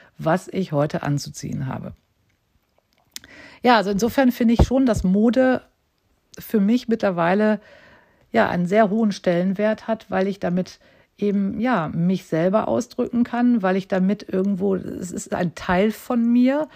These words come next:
und damit, ja, kann ich es im Idealfall erreichen, dass sozusagen das große Ganze bei mir stimmt. Also, dass gefühlsmäßig eben alles passt.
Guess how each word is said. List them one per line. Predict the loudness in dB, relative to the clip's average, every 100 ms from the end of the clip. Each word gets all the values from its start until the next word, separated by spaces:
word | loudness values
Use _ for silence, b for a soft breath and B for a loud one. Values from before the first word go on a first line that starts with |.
| B B B B 0
und | 0 0 -6 -20 b b b b -2
damit, | 0 2 0 -2 -12
ja, | -4 0 0
kann | 0 -2
ich | -2 -2
es | -2
im | -2
Idealfall | 0 0 2 0 -2 0 0
erreichen, | 0 -2 -2 -2 -2 -2
dass | -2 -4
sozusagen | -6 -6 -2 0 2 2
das | 0 -4
große | -8 -6 -6
Ganze | -4 -4 -4
bei | -4 -4
mir | -4
stimmt. | -6 -8 -10 -10
Also, | -12 -8
dass | -8 -8 -10
gefühlsmäßig | -6 0 0 0 -2 -2 -4 -6
eben | -2 -2 -4
alles | -6 -6
passt. | -8 -10 -10 -18